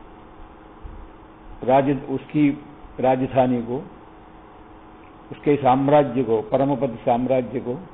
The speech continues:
अजित, अपराजित शब्द से कहा जाता है। वैसे अपराजिता नामक अपनी राजधानी से युक्त जो भगवान विराजता है, वहाँ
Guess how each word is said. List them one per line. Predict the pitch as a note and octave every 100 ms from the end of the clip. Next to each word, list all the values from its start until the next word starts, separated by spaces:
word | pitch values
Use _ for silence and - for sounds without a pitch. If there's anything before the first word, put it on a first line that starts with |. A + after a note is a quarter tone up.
| - - - - - - - -
अजित, | A#2 B2 D3 - - -
अपराजित | G#2 C#3+ D#3 D#3 D3+ -
शब्द | C#3+ A#2
से | A#2 C3+ D3+ - -
कहा | A#2+ A#2
जाता | A#2+ A#2 A2 -
है। | A2 A2 - - - - - - - - - - - - - - -
वैसे | C3 C#3 D#3+ E3 E3 - - -
अपराजिता | - D3 D#3 C#3 C#3 E3 D#3
नामक | D3 C#3+ C#3+ C#3+
अपनी | C3+ C3 A#2 C3+ B2+
राजधानी | B2+ C#3 C3 C#3 C#3 B2+ A2+ - - - -
से | C3
युक्त | B2 E3 E3 E3+
जो | D3 C3+
भगवान | A#2+ A#2+ B2+ C3 A#2+
विराजता | A2+ A#2 A2+ - A2
है, | G#2
वहाँ | G#2 A2+ C3 B2 -